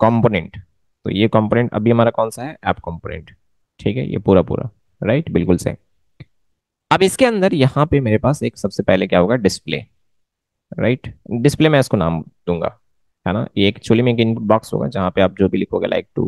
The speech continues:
plus three ऐसे, तो यहाँ पे type हो रहा होगा ऐसे समझ लो, ठीक है। हाँ exactly, आप समझो बात को। तो ये एक चीज होगा।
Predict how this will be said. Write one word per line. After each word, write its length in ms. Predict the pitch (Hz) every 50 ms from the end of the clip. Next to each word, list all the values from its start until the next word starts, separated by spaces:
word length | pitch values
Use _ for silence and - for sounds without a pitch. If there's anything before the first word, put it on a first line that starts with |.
| -
plus 200 | - - 95 95
three 200 | - - 92 90 85
ऐसे, 240 | 85 85 - - - - _ _ _ _ _ _ _ _ _ _ _ _ _
तो 80 | - 92
यहाँ 180 | 95 90 90
पे 120 | 92 98 101
type 320 | 101 - 110 117 110 104
हो 60 | 95
रहा 120 | - - 80
होगा 160 | 80 - -
ऐसे 180 | 85 - -
समझ 180 | - - - -
लो, 140 | - _ _ _
ठीक 160 | - 95 101
है। 120 | 117 120 - _ _ _ _ _ _ - - _ _ _ _ _ _ _ _ _ _ _ _ _ _ _
हाँ 200 | - 196 139 143
exactly, 460 | 156 143 127 147 143 - - 85 123 143 - _ _ - _
आप 80 | - -
समझो 260 | - - 107 107 101
बात 180 | 85 67 - -
को। 180 | - - 98 113 - _ _ _ _ _ -
तो 60 | -
ये 260 | 98 104 104 107 120
एक 80 | 127 117
चीज 220 | - - 117 -
होगा। 260 | - 101 110 131 165